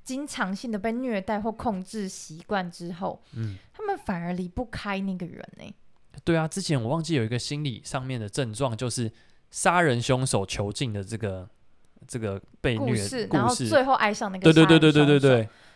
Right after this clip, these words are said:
Speaker 1: 对啊，这就是什么，什么症候群，斯德哥尔摩症候群，对不对？
Speaker 2: 对。
Speaker 1: OK，
Speaker 2: 我觉得可能有这种状况。
Speaker 1: 这种人他们很容易觉得，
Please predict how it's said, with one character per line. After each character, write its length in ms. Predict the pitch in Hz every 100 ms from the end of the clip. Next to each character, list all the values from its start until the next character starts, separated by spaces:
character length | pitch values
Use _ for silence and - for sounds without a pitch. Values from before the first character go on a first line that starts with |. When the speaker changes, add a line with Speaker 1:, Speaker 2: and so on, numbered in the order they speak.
| -
Speaker 1:
对 120 | 311
啊， 120 | 262
这 140 | 240 330
就 140 | 392
是 160 | 370 381
什 160 | -
么， 340 | 185 185 180 180 -
什 160 | 233
么 160 | 196 202
症 380 | - - 269 247
候 180 | 240
群， 140 | 196 170
斯 240 | - 330
德 180 | 294 233
哥 220 | 247 262
尔 80 | 202
摩 220 | 175 165
症 220 | 170 202
候 220 | 202 208 165
群， 320 | - - -
对 100 | 180
不 60 |
对？ 240 | - 104 -
Speaker 2:
对。 240 | - 98 90 - _
Speaker 1:
OK， 340 | - 208 214 -
Speaker 2:
我 60 | 110
觉 100 | 123
得 60 |
可 120 | - 466
能 60 |
有 0 |
这 0 |
种 0 |
状 100 | 339
况。 20 |
Speaker 1:
这 0 |
种 80 | 233
人 160 | 202 208
他 140 | 311
们 160 | 359 302
很 200 | 196 180
容 220 | 175 202
易 120 | 269
觉 200 | 208 180
得， 240 | 170 170